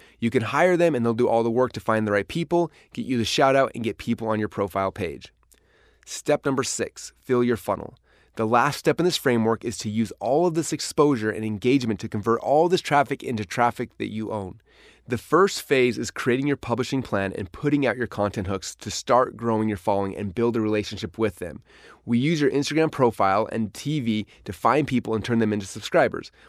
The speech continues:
We can work our way in with collabs and buy shout-outs to speed up the growth. As your following is growing, you can then start using your Instagram stories and get people to swipe up and push your followers into your funnels. You can also use our highlights mini webinar hack to create mini webinars on your highlights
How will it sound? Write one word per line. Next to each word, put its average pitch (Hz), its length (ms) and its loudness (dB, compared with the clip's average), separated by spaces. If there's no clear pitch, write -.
We 113 80 -10
can 117 200 0
work 147 240 4
our 151 120 4
way 123 240 4
in 131 180 2
with 113 180 -2
collabs 190 520 2
and 117 140 -4
buy 104 140 2
shout-outs 131 460 0
to 117 80 -10
speed 113 220 -6
up 107 120 -6
the 107 100 -4
growth. 101 360 -4
As 113 140 -2
your 120 80 -2
following 143 400 2
is 123 140 -2
growing, 147 420 2
you 123 80 -2
can 117 140 -4
then 113 100 0
start 110 240 -4
using 151 320 -4
your 147 120 0
Instagram 131 360 -2
stories 127 400 0
and 110 140 -6
get 120 120 -4
people 120 260 -6
to 107 60 -8
swipe 113 360 -2
up 190 180 2
and 113 140 -6
push 139 220 0
your 143 80 -4
followers 113 420 2
into 120 260 -6
your 120 120 -2
funnels. 95 420 -4
You 135 100 -2
can 135 180 4
also 175 400 2
use 147 300 2
our 113 140 2
highlights 143 540 2
mini 127 260 2
webinar 120 440 2
hack 101 420 -2
to - 80 -16
create 113 260 -2
mini 131 340 0
webinars 113 540 0
on 113 100 -4
your 110 100 -2
highlights 117 460 0